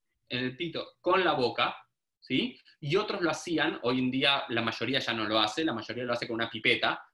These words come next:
una suerte de, de pajita, de sorbete en el cual succionan, pero en el mundo conservador, en el mundo reformista, no se hace ni de una cosa ni la otra, primero por varios motivos. Uno, lo traumático que es verlo,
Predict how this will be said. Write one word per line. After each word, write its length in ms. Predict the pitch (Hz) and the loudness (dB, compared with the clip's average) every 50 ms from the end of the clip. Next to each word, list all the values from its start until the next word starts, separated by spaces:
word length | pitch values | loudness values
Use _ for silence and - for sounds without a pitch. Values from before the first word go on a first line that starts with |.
| _ _ | _ _
una 140 | - 107 110 | -6 -6 -6
suerte 320 | 110 - 120 120 113 117 107 | -2 -2 -2 -2 0 -2 -2
de, 180 | 104 101 98 | -2 -4 -6
de 100 | 104 104 - | -8 -6 -6
pajita, 440 | 107 - - 160 156 143 131 120 | -8 0 4 4 4 6 6 2
de 120 | 110 107 107 | 2 2 0
sorbete 520 | - 110 104 117 113 139 147 139 - 120 | -2 -4 -2 0 4 4 4 4 4 0
en 60 | 107 | -2
el 120 | 101 98 - | -4 -4 -2
cual 180 | - 113 110 | -2 -2 -2
succionan, 680 | 110 - 127 - - - 160 120 104 104 117 160 180 - - - - - - _ | -2 -6 -12 -12 -4 -2 0 0 0 0 -4 -4 -6 -10 -14 -20 -20 -20 -20 _
pero 320 | - 143 143 147 143 - | -4 -2 0 0 -2 -2
en 80 | 143 131 | 0 0
el 140 | 135 131 147 | 0 0 0
mundo 240 | 190 202 202 185 160 | 0 -2 -2 -2 -2
conservador, 340 | 151 135 147 143 165 180 | -2 -2 0 0 0 0
en 80 | 170 147 | 0 0
el 60 | 139 | 0
mundo 180 | 160 165 165 151 | 0 0 0 0
reformista, 460 | 147 143 - 165 202 214 - - 131 | -4 -6 -6 -6 -6 -6 -6 -6 -4
no 100 | 139 160 | -4 -4
se 120 | 160 165 160 | -2 -4 -4
hace 200 | - - 151 147 | -4 -4 -4 -4
ni 120 | 143 135 | -2 0
de 80 | 135 135 | 0 0
una 280 | 156 202 208 202 170 | 0 0 0 -2 -4
cosa 220 | - 175 160 - 131 | -4 -6 -6 -6 -6
ni 120 | 120 120 | -4 0
la 120 | 135 175 180 | 0 2 2
otra, 280 | 139 117 - - - - - _ _ | 0 -2 -2 -4 -6 -6 -8 _ _
primero 300 | _ 208 311 415 415 226 | _ -2 -2 -2 -2 0
por 120 | 143 139 147 | 0 2 2
varios 220 | 160 160 151 135 | 2 2 0 -2
motivos. 460 | 123 123 123 127 117 110 104 - - _ | -4 -6 -6 -4 -4 -4 -4 -4 -6 _
Uno, 400 | 220 202 175 147 120 - - - _ _ _ _ _ _ _ _ _ _ _ _ _ _ _ _ _ _ _ _ _ _ _ _ _ _ _ _ _ _ _ _ _ _ _ _ _ _ _ _ _ 131 | 0 2 2 2 2 0 -2 -8 _ _ _ _ _ _ _ _ _ _ _ _ _ _ _ _ _ _ _ _ _ _ _ _ _ _ _ _ _ _ _ _ _ _ _ _ _ _ _ _ _ -2
lo 400 | 127 123 123 127 127 127 123 - | -2 0 2 2 2 2 0 0
traumático 720 | 143 131 127 131 135 139 160 - - 196 175 - 139 - | 2 4 4 4 4 4 2 2 2 -2 -2 -2 -2 0
que 120 | - 135 | 2 0
es 80 | 135 127 | 0 2
verlo, 400 | 127 120 113 - - - - | 2 2 2 0 -2 -8 -14